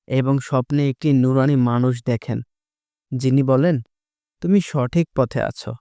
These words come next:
আলহামদুলিল্লাহ।" প্রতিদিন এই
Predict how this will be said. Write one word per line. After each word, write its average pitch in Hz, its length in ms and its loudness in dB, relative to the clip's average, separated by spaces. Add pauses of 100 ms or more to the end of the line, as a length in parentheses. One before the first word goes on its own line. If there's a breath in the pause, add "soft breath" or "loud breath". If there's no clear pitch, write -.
(460)
আলহামদুলিল্লাহ।" 117 1080 0 (1000)
প্রতিদিন 175 440 2
এই 185 200 2